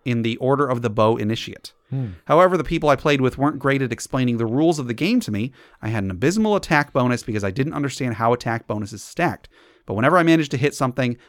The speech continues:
Speaker 1: I would do a truckload of damage. It was overall a fun, if not frustrating, experience."
Speaker 2: Hmm.
Speaker 1: Was that the prestige class that let you get attacks of opportunity on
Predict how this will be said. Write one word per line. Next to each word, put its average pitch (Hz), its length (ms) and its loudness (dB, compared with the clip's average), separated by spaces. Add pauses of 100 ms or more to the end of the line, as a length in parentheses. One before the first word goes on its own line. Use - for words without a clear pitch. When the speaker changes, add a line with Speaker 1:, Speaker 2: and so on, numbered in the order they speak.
(100)
Speaker 1:
I 113 60 0
would 107 100 -2
do 107 120 0
a 98 60 -2
truckload 131 640 2
of 110 80 -4
damage. 90 440 -8 (300)
It 98 80 -6
was 95 160 -6
overall 165 500 4
a 113 80 -2
fun, 170 380 4
if 127 180 -6
not 104 200 -4
frustrating, 98 600 -4
experience." 87 680 -14 (100)
Speaker 2:
Hmm. 101 160 -6 (240)
Speaker 1:
Was 143 140 0
that 247 160 4
the 359 80 0
prestige 170 360 -2
class 170 360 2
that 135 180 2
let 131 180 2
you 113 460 2 (880)
get 143 160 0
attacks 143 420 0
of 147 80 -2
opportunity 135 600 0
on 117 200 2